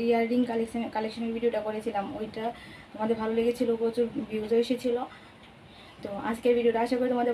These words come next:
ভালো লাগবে। তো কথা না বাড়িয়ে ভিডিওটা শুরু করছি। তো আমি প্রথমেই দেখাচ্ছি এই যে এই একটা শাড়ি।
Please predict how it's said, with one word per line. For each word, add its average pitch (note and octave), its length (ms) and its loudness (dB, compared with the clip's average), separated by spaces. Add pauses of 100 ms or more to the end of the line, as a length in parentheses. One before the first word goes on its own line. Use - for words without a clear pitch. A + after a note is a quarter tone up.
ভালো A3 180 2
লাগবে। B3 220 0 (680)
তো G3+ 60 -12 (120)
কথা A3+ 260 -2
না A#3+ 60 0 (320)
বাড়িয়ে A#3+ 260 4 (460)
ভিডিওটা G3 280 -4
শুরু G#3+ 200 -6
করছি। F#3 260 -6 (2000)
তো C4 40 0 (100)
আমি B3 200 4
প্রথমেই C#4 380 10
দেখাচ্ছি B3+ 420 2 (840)
এই A3 160 0
যে A#3 80 4 (1800)
এই A#3+ 140 10
একটা A3+ 160 -4 (100)
শাড়ি। A#3+ 260 4